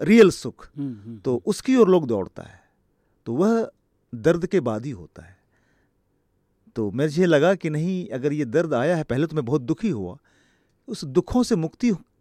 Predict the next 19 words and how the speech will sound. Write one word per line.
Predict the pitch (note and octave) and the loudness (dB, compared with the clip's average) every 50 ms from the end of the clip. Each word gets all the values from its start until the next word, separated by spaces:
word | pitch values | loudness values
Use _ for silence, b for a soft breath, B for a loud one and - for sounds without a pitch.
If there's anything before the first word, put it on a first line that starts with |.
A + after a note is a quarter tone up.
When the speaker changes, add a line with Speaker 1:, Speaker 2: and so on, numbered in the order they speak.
| _ _ - | _ _ -4
Speaker 1:
का | G3 | -2
उपाय | D#3+ D#3 - - F3+ G3+ | -2 0 2 6 6 6
ढूंढने | F#3 C3+ B2 B2 A2+ G2+ | 6 4 0 -6 -6 -6
लगा। | F#2 F2 E2 E2 E2 - _ _ _ _ _ _ _ _ _ _ _ _ _ _ _ _ _ _ - | -8 -10 -12 -14 -18 -20 _ _ _ _ _ _ _ _ _ _ _ _ _ _ _ _ _ _ -10
तो | C3+ C3 B2 B2 A#2 G2+ - - _ _ _ _ _ _ _ _ _ _ - | -8 -6 -6 -6 -8 -10 -14 -18 _ _ _ _ _ _ _ _ _ _ -6
अब | C#3 C3 | -6 -6
चूंकि | - F3+ F3 - G3+ | -6 -6 -4 0 2
मेरे | G3+ G#3 G3 | 2 2 2
संस्कार | - E3 D#3 - - F3+ F#3+ G#3+ G#3+ | 0 -4 -8 -2 2 2 4 4 4
वैसे | G#3 G3+ - - A#3+ | 4 2 2 0 -2
थे, | - - B3 A#3+ | -2 -2 -4 -2
तो | - - D#3 | 0 0 0
मुझे | B2+ C3+ C3+ B2 C3+ C3+ | 0 -2 -4 -4 -4 -2
लगा | C3 C3+ D3 E3+ F3+ | -2 -2 -2 -2 -4
कि | - - D3 | -6 -8 -8
चलो | - D3+ D#3+ D#3+ C#3+ | -4 -2 0 0 0
ऋषिकेश | B2+ A#2 - - C#3+ F#3 A3 G3 - | -2 -4 -8 -2 0 0 0 0 -2
चलते | - B2 A2+ - A#2+ G#2 | -6 -8 -6 -6 -8 -8
हैं, | G2 D3+ | -8 -12